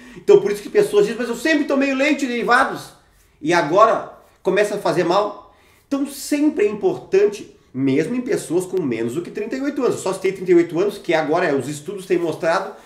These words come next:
que é o limite que começa essa enzima a perder a sua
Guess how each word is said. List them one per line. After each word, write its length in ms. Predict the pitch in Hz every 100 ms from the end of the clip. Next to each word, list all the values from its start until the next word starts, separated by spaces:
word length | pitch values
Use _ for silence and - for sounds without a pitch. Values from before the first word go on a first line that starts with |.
| - -
que 220 | - 190 180
é 180 | 175 180
o 80 | 202
limite 540 | 202 190 233 - 269
que 140 | -
começa 560 | - 208 175 180 185 196
essa 180 | 180 185
enzima 600 | 170 131 143 208 202 - - - -
a 100 | 165
perder 400 | 170 185 135 170
a 60 | 180
sua 480 | - 180 185 -